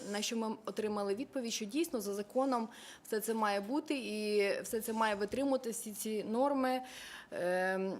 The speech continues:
і вони працюють у цьому напрямку. В принципі, зараз ми ще маємо два місяці, і ми будемо бачити результат цієї праці. Адже насправді, е, не так багато і потрібно, так? Нам потрібно, щоб, е, ці виборчі дільниці були, е, на першому поверсі. Нам потрібно, щоб були пандуси.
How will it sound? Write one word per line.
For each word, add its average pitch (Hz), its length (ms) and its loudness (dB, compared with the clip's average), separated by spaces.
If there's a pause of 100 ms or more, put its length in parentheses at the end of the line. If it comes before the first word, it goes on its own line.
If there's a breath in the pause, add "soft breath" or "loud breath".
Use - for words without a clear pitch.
і 208 220 0
вони 240 200 2
працюють 233 420 0
у 202 40 -6
цьому 226 260 0
напрямку. 185 540 0
В 175 40 -4
принципі, 233 680 0
зараз 220 500 0
ми 220 120 -2
ще 220 140 0
маємо 214 240 0
два 214 160 0
місяці, 233 440 -2
і 190 80 0
ми 208 140 -2
будемо 208 280 0
бачити 214 380 -2
результат 208 480 0
цієї 208 340 0
праці. 180 480 0 (680 loud breath)
Адже 202 200 2
насправді, 285 760 4
е, 214 180 4
не 240 120 4
так 294 240 4
багато 277 380 4
і 254 100 0
потрібно, 208 560 0
так? 240 320 0
Нам 233 180 2
потрібно, 269 420 2
щоб, 247 200 2 (140)
е, 214 120 4
ці 208 160 -2
виборчі 254 400 0
дільниці 254 440 2
були, 220 280 2
е, 208 440 2
на 208 100 0
першому 254 420 0
поверсі. 185 640 0 (140)
Нам 214 180 0
потрібно, 262 360 2
щоб 247 180 0
були 262 240 2
пандуси. 208 640 2